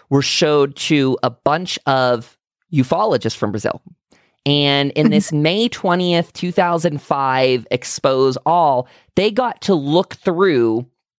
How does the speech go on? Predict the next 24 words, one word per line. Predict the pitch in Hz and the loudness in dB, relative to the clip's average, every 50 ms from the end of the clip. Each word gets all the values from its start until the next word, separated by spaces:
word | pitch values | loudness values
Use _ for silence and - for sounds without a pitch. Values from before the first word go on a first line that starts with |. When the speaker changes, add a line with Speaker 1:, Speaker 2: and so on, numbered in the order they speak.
| _ _ _ _ _ _ _ - - _ | _ _ _ _ _ _ _ -20 -20 _
Speaker 1:
parts | - 170 160 165 160 - | -4 -4 -4 -2 -6 -4
of | 147 | -2
this | 135 151 - | -2 -2 -2
five | - 131 131 131 | -2 -2 -2 -2
hundred | 143 143 131 131 123 | -4 -4 -2 -4 -4
page | - 139 123 113 - | -4 -4 -4 -4 -4
report. | - 90 - - 147 185 220 - - _ _ _ _ _ _ _ | -6 -8 -2 0 2 2 2 0 -4 _ _ _ _ _ _ _
They | - 139 | -2 0
got | 139 139 131 - - | 0 0 -2 -2 -6
to | 135 | -8
see | 127 - 135 117 | -4 -2 -4 -4
some | 113 - 113 107 | -2 -4 -6 -6
footage, | - - - 185 208 220 226 214 185 - - - _ | -8 -4 -2 0 2 2 0 0 -2 -8 -14 -20 _
photos, | - - 180 175 196 196 190 180 180 180 175 170 | -6 -4 -2 -2 0 2 2 2 2 2 0 0
sketches | - - - - 175 165 175 - - 196 185 180 170 170 160 - - - _ _ _ _ _ _ _ _ _ _ _ _ _ _ _ _ _ _ _ _ _ _ _ _ _ _ _ _ | -2 -4 -4 -2 -2 -2 -2 -2 -2 0 2 2 2 0 0 -4 -10 -18 _ _ _ _ _ _ _ _ _ _ _ _ _ _ _ _ _ _ _ _ _ _ _ _ _ _ _ _
that | 151 135 151 160 165 143 | -2 -2 -2 -2 -2 -2
they | 143 175 220 | -2 -2 -2
spent, | 214 - - - 359 381 381 349 - - _ | -2 -4 -2 0 2 2 2 0 -2 -6 _
again, | - 214 214 262 247 214 190 202 | -10 -4 -2 -2 0 0 -2 -4
four-ish | 190 - - 262 269 277 269 269 254 - - | -4 -4 -4 -2 0 0 0 0 -2 -2 -4
months | 226 226 214 208 - - - | -2 -2 -2 -2 -4 -8 -10
collecting, | - - - 196 214 262 311 - _ _ - 190 175 170 170 170 160 - _ - 113 135 139 127 - _ _ _ _ | -10 -8 -4 -2 -2 -2 -2 -4 _ _ -2 0 0 0 -2 -4 -8 -10 _ -20 -18 -16 -16 -16 -18 _ _ _ _
but, | 202 190 190 185 185 180 175 175 170 170 170 - - _ _ _ _ _ _ _ _ _ _ _ _ _ _ _ _ _ _ _ _ _ _ | -4 -2 0 2 2 4 4 6 4 4 4 2 -4 _ _ _ _ _ _ _ _ _ _ _ _ _ _ _ _ _ _ _ _ _ _
uh, | - 82 - 73 65 82 | -18 -14 -12 -10 -10 -10